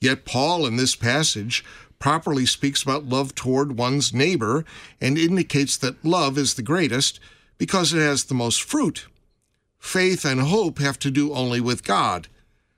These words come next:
but love has infinite offices outwardly toward humanity. Indeed, let us grant to our adversaries that love toward God and our neighbor is the greatest virtue,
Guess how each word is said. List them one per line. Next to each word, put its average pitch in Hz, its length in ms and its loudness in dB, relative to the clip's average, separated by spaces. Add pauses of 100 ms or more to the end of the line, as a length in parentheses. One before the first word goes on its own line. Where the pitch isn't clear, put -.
(120)
but 135 240 -2
love 165 580 0 (380)
has 143 540 2
infinite 165 560 0
offices 120 720 0
outwardly 117 680 0
toward 123 420 -2
humanity. 160 640 2 (440)
Indeed, 170 440 2
let 175 180 2
us 226 180 0
grant 202 400 0
to 214 120 0
our 147 140 2
adversaries 117 840 0 (320)
that 185 220 -2
love 175 340 2
toward 165 320 0
God 127 300 2
and 160 140 0
our 143 120 2
neighbor 127 280 0
is 170 340 2
the 180 80 -6
greatest 139 380 0
virtue, 180 480 -2